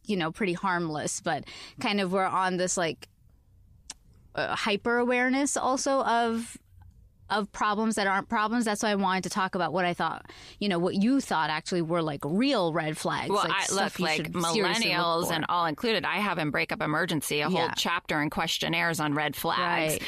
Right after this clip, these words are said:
Speaker 2: because when, after we go through a breakup and we might not have been honest about the red flag,
Speaker 1: Yeah.
Speaker 2: let's go back and
Speaker 1: Yeah.
Speaker 2: evaluate, like, what
Speaker 1: Yeah.
Speaker 2: are the red
Speaker 1: Yeah.
Speaker 2: flags, right? Because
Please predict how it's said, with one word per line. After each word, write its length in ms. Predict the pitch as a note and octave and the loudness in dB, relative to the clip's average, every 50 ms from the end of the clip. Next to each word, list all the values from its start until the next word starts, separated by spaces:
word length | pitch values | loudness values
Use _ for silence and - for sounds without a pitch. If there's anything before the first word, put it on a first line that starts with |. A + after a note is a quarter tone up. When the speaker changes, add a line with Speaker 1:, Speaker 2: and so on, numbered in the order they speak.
| - - - - | -8 -8 -4 -4
Speaker 2:
because 420 | F#3+ F3 G#3+ G3+ E3 D#3+ D#3+ D#3+ | -2 0 0 0 2 2 0 2
when, 200 | F3 E3 D#3+ E3+ D#3+ - | 0 0 2 0 0 0
after 240 | - G3 F#3+ - G#3 | 0 -2 0 0 0
we 80 | F#3 F3+ | 0 0
go 160 | F3 F3 E3 | 2 0 0
through 200 | E3 - F3 E3 | 0 0 0 -2
a 40 | D3+ | 0
breakup 600 | - - F3 F#3 G3 - F3+ D#3 D#3 D#3 D3 - - - - - - - - - | 0 0 0 0 0 0 -2 -2 -2 -2 -4 -6 -12 -16 -16 -16 -18 -20 -10 -6
and 140 | - F#3 F3+ | -2 0 0
we 100 | F3+ F3+ | 0 2
might 280 | F3+ F#3 F3+ F3+ - - | 0 0 0 0 0 0
not 220 | F#3 F3 E3 - - | -2 -2 -2 0 -2
have 140 | F3+ E3 C#3 | -2 -2 0
been 160 | E3+ E3 D#3 | -2 -2 0
honest 400 | - - D#3+ E3 F3 F#3 - - | 0 0 0 0 0 0 0 -2
about 260 | G3+ F3+ G#3 G3+ G3 | 0 0 0 0 0
the 80 | - G3 | 0 0
red 180 | G3 G3+ G#3 F#3+ | 0 0 0 -2
flag, 380 | - F#3+ G3+ G3 G3+ G3 F#3+ | -2 0 0 2 2 2 2
Speaker 1:
Yeah. 40 | F#3 E3+ | 2 2
Speaker 2:
let's 260 | F3+ F#3 F3+ - - | 2 0 0 0 0
go 160 | - F3+ E3+ | 0 0 0
back 340 | D3 E3 F#3 F#3+ F#3+ G#3+ - | 2 2 0 0 0 0 0
and 220 | - D#3+ E3 D#3 E3+ | 0 0 2 2 0
Speaker 1:
Yeah. 200 | E3 D3+ - F3 | 0 0 0 0
Speaker 2:
evaluate, 600 | D#3+ E3+ F3 F#3 G3 F#3+ F3 E3+ E3 E3 E3 - | 0 2 2 2 2 2 2 2 2 2 2 0
like, 220 | - E3 E3 C#3+ | 0 0 -2 -2
what 220 | - D#3 E3 F3 F3 | -2 0 0 2 0
Speaker 1:
Yeah. 120 | D#3+ - - | 0 0 0
Speaker 2:
are 260 | E3+ E3 E3 E3 D#3+ | 0 2 2 2 2
the 120 | C#3+ D#3+ D3 | 0 0 0
red 240 | D#3+ D#3 C#3+ C#3 | 0 0 0 -2
Speaker 1:
Yeah. 60 | - - | -4 -4
Speaker 2:
flags, 600 | - D3+ - - - E3+ D3+ - - - - - | -4 -2 -2 -2 -2 -2 -2 -4 -4 -4 -2 0
right? 260 | D#3 D#3+ D#3+ E3 - | 0 0 0 -2 -2
Because 420 | - F3+ - - F3+ E3+ - - | -4 -2 -2 0 0 0 -2 -4